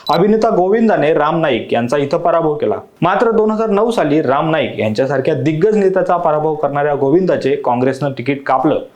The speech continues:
आणि संजय निरुपम यांना उमेदवारी दिली आणि निरुपम यांनी सुद्धा पुन्हा एकदा राम नाईक यांचा पराभव केला. मात्र निरुपम यांची खासदारकी केवळ एकच टर्म टिकली, कारण दोन हजार चौदा सालच्या मोदी लाटेत भाजपचे गोपाल शेट्टी यांनी संजय निरुपम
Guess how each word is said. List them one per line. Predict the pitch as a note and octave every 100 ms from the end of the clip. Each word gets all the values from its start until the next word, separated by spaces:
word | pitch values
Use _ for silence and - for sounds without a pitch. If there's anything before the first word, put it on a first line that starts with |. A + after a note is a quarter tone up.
| - - D3+
आणि | G3+
संजय | G3 G3 A#3+
निरुपम | G#3 G#3+ G3+ - -
यांना | B2 D#3
उमेदवारी | D#3+ E3+ D#3+ D#3
दिली | C3 A#2+ G2+ - - -
आणि | - A#3
निरुपम | A3 A#3 B3 B3
यांनी | A3+ A#3
सुद्धा | A#3+ A3+ D#3+
पुन्हा | E3+ F#3 G3
एकदा | F3+ F3
राम | D3+ D3 D#3
नाईक | C#3 C#3+
यांचा | A#2+ D3+
पराभव | D3 D#3 D3+
केला. | C3 G2+ - -
मात्र | A#2+ C#3+ E3 F3 F3 - -
निरुपम | F3+ G#3+ B3+ A#3+
यांची | G#3+ G#3+ A3
खासदारकी | F#3+ D#3+ F3 E3+ E3+
केवळ | E3+ D#3+ D#3+
एकच | D#3 D3 E3+ -
टर्म | C#3
टिकली, | C3 A2+ G2+ F2 _
कारण | B2 C3 E3 E3+ - -
दोन | D3 A3+
हजार | A#3 A#3
चौदा | A3 G3 F#3
सालच्या | - E3+ E3 E3+
मोदी | D#3+ D3+
लाटेत | D#3 C3+ G#2+ - -
भाजपचे | A2 B2+ D3+ E3+
गोपाल | D3+ D#3 F3+ F#3
शेट्टी | F#3 D#3 A#2+ G2+
यांनी | A#2 C3
संजय | C#3 E3 F3
निरुपम | G3 G3+ G3 D#3 G#2+